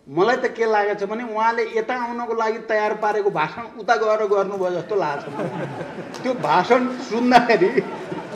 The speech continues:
भाषण सुन्दा यताको केन्द्रीय समितिको लागि दिनको लागि तयार पारे जस्तो छ। शब्दहरू चाहिँ झुक्किएर उता पुग्नुभयो र गर्नुभयो होला, पछि आउन पर्छ उहाँ यहीँ भन्ने ठान्छु म चाहिँ, अरू भन्न चाहन्न।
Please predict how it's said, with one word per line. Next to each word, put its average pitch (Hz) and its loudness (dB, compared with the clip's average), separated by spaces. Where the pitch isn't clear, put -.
भाषण 185 2
सुन्दा 254 0
यताको 220 0
केन्द्रीय 233 4
समितिको 226 0
लागि 220 4
दिनको 226 0
लागि 220 8
तयार 247 2
पारे 214 0
जस्तो 208 0
छ। - -10
शब्दहरू 220 8
चाहिँ 214 -4
झुक्किएर 262 4
उता 247 4
पुग्नुभयो 226 0
र 220 2
गर्नुभयो 190 4
होला, 214 2
पछि 247 -4
आउन 240 2
पर्छ 233 2
उहाँ 214 4
यहीँ 226 -2
भन्ने 185 -2
ठान्छु 165 -2
म 151 -6
चाहिँ, 196 0
अरू 208 6
भन्न 170 0
चाहन्न। 151 -4